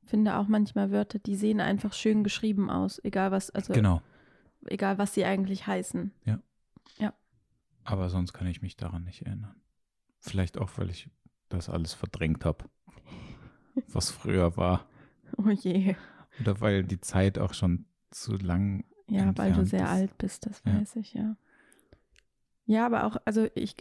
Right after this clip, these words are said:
Speaker 1: kann mich daran erinnern, dass wir, wir haben ja viel über so psychologische Phänomene gesprochen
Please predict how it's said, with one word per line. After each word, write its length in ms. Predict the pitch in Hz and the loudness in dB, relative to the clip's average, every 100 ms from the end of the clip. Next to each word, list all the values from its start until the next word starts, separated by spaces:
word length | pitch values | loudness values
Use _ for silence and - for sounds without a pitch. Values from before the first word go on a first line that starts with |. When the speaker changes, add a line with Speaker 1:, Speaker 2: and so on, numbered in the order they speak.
| 208 - | -10 -4
Speaker 1:
kann 160 | 240 | 2
mich 140 | 277 277 | 2 2
daran 240 | 233 226 | 2 2
erinnern, 320 | 220 240 254 | 4 4 4
dass 160 | 226 - | 4 0
wir, 220 | 214 214 208 | -2 0 2
wir 100 | 208 | 2
haben 100 | 233 | 4
ja 100 | 226 - | 2 -2
viel 340 | - 262 262 | -2 2 4
über 160 | 240 226 | 4 4
so 140 | 233 - _ | 2 -2 _
psychologische 760 | - 220 233 220 247 269 - 226 | -4 0 4 4 4 4 2 2
Phänomene 560 | 233 220 208 233 294 | 4 4 6 6 4
gesprochen 600 | 285 - - 277 285 294 | 4 -2 -4 -2 2 0